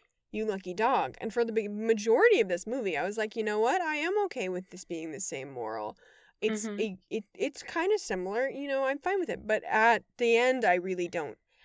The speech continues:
Speaker 1: I really don't think that's what it was.
Speaker 2: Yeah.
Speaker 1: Like, the middle of the movie, definitely. But then the end,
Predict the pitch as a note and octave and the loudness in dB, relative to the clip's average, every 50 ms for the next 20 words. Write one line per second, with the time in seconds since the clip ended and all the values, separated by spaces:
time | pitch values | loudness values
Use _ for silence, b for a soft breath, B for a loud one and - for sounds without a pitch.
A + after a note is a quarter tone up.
0 | b b b G#3 G#3+ G3 G3+ G#3 G3+ F#3+ F3+ F3 F#3 E3 C#3+ D#3 D#3 D3+ D3+ B2 | b b b -2 -2 0 0 -2 0 -2 -2 -2 -2 -4 -4 -4 -6 -8 -8 -8
1 | B2 G#2+ - - - G#2 G#2 E2 D2 E2+ D2+ C#2+ C#2+ D2+ F2+ A3 - - - _ | -8 -10 -10 -8 -12 -10 -10 -10 -12 -10 -10 -10 -8 -10 -10 -12 -14 -16 -18 _
2 | _ _ _ _ _ _ _ _ _ _ _ _ _ _ _ _ _ _ _ _ | _ _ _ _ _ _ _ _ _ _ _ _ _ _ _ _ _ _ _ _
3 | _ _ _ _ _ _ _ - - E3 E3 E3 G3 G3 G3 G3 A3 A3 A3+ A3+ | _ _ _ _ _ _ _ -4 0 2 2 2 2 0 -2 0 0 2 4 6
4 | A#3+ C4 C#4+ D4+ D4+ D4 C#4 D4+ D4 D4 D4+ D4 C#4+ D4 C#4 C#4 A#3+ G#3+ F#3+ F#3 | 6 6 6 2 0 -2 -2 -2 -2 -2 -2 -2 -4 -4 -6 -6 -8 -6 -4 -4
5 | E3+ F3+ - F3+ D3 G#2+ F#2+ A2 A2 G2+ G2+ E2 - - G#3+ F#3+ A3+ G#3+ G#3 A3 | -4 -4 -6 -8 -8 -8 -8 -8 -8 -8 -10 -10 -8 -10 -8 -4 -2 -2 -2 0
6 | A3+ A3 F#3+ G#3 B3+ D#4+ E4+ D4+ C#4 C#4+ C#4+ D4 - | -2 -4 -4 -2 0 2 4 4 2 2 0 -4 -8